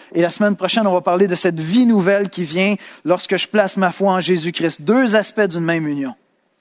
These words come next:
Maintenant, ce que j'étais en train de penser à tout ça, puis à ce que je voulais vous partager ce matin, je me suis dit, « OK, si on parle d'union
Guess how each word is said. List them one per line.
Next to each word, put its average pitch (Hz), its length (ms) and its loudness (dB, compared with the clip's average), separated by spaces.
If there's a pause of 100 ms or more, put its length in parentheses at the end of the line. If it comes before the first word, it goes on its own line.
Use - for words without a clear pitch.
(560)
Maintenant, 165 200 0
ce - 60 -6
que 196 80 -2
j'étais 180 200 0
en 185 80 0
train 214 120 -2
de 190 60 -4
penser 185 400 0
à 170 80 0
tout - 140 -12
ça, 208 180 0
puis 165 160 -4
à 147 40 -2
ce - 60 -10
que 170 80 0
je 151 60 -2
voulais 165 140 0
vous 160 100 -6
partager 165 400 -2
ce 175 120 -6
matin, 180 420 0 (880)
je - 40 -12
me 160 60 -8
suis 165 160 -4
dit, « 165 140 0
OK, 165 200 0
si - 160 -2
on 185 80 2
parle 196 280 0
d'union 180 580 0